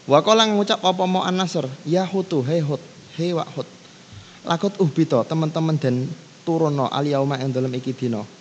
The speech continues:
Ilal ardi, maring bumi, man, sapa wong, yamshi, kang lumaku sapa man. Ala rijlaihi, ing atase, lumakune ala rijlaihi, ing atase sikil lorone ikilah man. Wa yabtisu, lan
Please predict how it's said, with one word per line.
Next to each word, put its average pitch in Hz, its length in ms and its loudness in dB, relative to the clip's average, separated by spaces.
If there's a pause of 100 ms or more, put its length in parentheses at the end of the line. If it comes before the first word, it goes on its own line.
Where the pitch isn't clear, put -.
(1120)
Ilal 147 240 2
ardi, 143 240 2
maring 139 320 2
bumi, 131 420 2 (140)
man, 139 180 0
sapa 131 300 -2
wong, 127 240 0
yamshi, 127 560 -2
kang 123 240 -2
lumaku 123 400 -4
sapa 117 240 -6
man. 113 240 -4 (800)
Ala 127 420 0
rijlaihi, 120 800 -2
ing 123 180 -4
atase, 120 640 -4 (500)
lumakune 175 640 2
ala 151 300 2
rijlaihi, 139 420 2
ing 139 140 -2
atase 131 320 -4
sikil 135 320 -4
lorone 127 320 0
ikilah 131 260 -4
man. 135 200 -6 (1500)
Wa 139 80 4
yabtisu, 175 480 2
lan 165 400 0